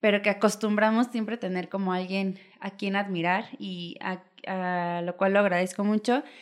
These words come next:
pero eso mismo me hizo pensar como, "Ay, ¿lo compartimos o no?", porque aquí vamos a hablar de las cosas donde flaqueamos, de que si confiamos o no,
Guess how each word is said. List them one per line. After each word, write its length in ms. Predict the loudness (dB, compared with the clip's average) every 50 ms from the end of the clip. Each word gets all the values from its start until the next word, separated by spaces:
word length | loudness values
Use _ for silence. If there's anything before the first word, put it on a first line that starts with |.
| -20 -20 _ _ 4
pero 220 | 6 8 8 8
eso 280 | 8 6 6 6 6 8
mismo 460 | 8 8 8 6 6 4 4 4 4
me 560 | 2 2 2 0 0 0 -2 -2 -2 -2 -2
hizo 260 | -4 -4 -4 -6 -6
pensar 300 | -6 -6 -4 -4 -4 -4
como, 240 | -2 -2 0 0 2
"Ay, 120 | 2 2 2
¿lo 100 | 2 2
compartimos 600 | 2 2 2 2 0 2 2 4 4 4 4 2
o 60 | 2
no?", 260 | 4 4 6 4 4 4
porque 480 | 0 -2 -2 -2 -2 -2 -2 -4 -8 -14 -20 -20 -12 -8
aquí 280 | -8 -6 -2 0 2
vamos 300 | 4 4 4 4 2 2
a 60 | 0
hablar 460 | -2 0 2 4 4 6 4 4 2 0
de 360 | -2 -2 -2 -2 -2 -2 -2
las 180 | -2 -4 -4 -4
cosas 220 | -6 -4 -4 -2
donde 200 | -2 -2 -2 -2
flaqueamos, 760 | -2 -4 -4 -4 -4 -2 -2 -2 0 0 0 0 0 0 -2
de 100 | -4 -6
que 80 | -8 -10
si 120 | -10 -8
confiamos 460 | -6 -6 -4 -2 -2 -2 -2 -2 -4
o 80 | -4 -6
no, 480 | -4 -4 -2 -2 -2 -2 -4 -6 -8